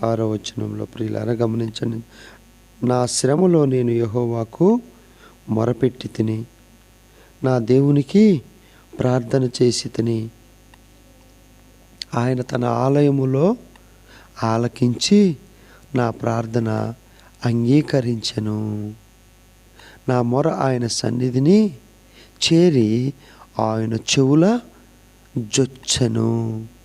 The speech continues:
ఆయనకి ఇష్టలం గనుక, ఆయన ఏర్పరచుకున్న వారం గనుక, "నాకు మొరపెట్టండి"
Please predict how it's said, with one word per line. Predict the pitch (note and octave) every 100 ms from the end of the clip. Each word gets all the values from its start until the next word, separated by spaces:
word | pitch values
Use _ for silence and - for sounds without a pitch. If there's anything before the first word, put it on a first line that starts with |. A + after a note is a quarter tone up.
| - - - - - - - - - - - - -
ఆయనకి | C3 B2 -
ఇష్టలం | - - D#3+ D#3+ C3+
గనుక, | A2+ G#2+ G#2+ G#2+ A#2+ - - _ - - -
ఆయన | B2+ B2
ఏర్పరచుకున్న | C3 C#3 D3 C#3+ - - C#3+
వారం | C3 B2+ A#2+ A2+
గనుక, | G#2+ A2 G#2+ G#2 A#2+ - - - - - B2
"నాకు | B2
మొరపెట్టండి" | B2 A#2+ C3+ - D#3 - - D#3+ D3+ D#3+ D#3+